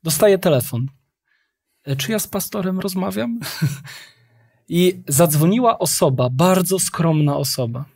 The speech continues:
bardzo skromna osoba, która powiedziała, że ona chce przyjąć chrzest. Nie, nie, że ona chce poznać trochę Biblię czy coś. Y, y, y, y,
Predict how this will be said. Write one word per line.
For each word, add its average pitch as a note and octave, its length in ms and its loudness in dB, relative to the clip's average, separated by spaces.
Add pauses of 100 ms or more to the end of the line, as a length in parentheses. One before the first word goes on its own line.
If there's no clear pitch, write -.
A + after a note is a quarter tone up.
(280)
bardzo E3+ 480 0
skromna D3 460 -2
osoba, C3+ 440 -4 (760)
która E3+ 280 0
powiedziała, D3+ 800 2 (720)
że E3+ 360 0
ona D#3+ 500 2 (100)
chce - 220 -2
przyjąć G3+ 360 -2
chrzest. - 460 0 (760)
Nie, F3+ 120 -2
nie, C4+ 180 6
że C4+ 100 6
ona F#3 160 4
chce E3+ 180 2
poznać E3 440 0
trochę D3 260 2
Biblię C#3+ 420 4
czy C#3 140 -6
coś. C#3+ 420 2
Y, - 40 -18 (760)
y, - 20 -4
y, F3+ 40 0
y, - 40 -4